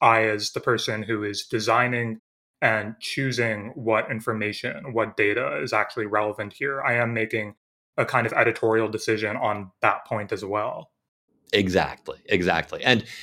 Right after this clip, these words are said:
Speaker 2: in fact, this gets to another whole very interesting thread in the visualization world, that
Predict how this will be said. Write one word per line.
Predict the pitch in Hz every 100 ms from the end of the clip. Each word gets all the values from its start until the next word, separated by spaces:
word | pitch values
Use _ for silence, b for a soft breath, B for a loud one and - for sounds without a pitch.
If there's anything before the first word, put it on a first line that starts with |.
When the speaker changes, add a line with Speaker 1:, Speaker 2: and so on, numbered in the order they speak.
| B
Speaker 2:
in | 127
fact, | 117 147 104 - -
this | 120 -
gets | - 117 101 -
to | 101
another | 90 95 90
whole | 92 95 85 69
very | 92 95 85
interesting | 85 90 76 73
thread | - 73 69
in | 71
the |
visualization | 71 73 76 73 76 - 73
world, | 67 69
that | 78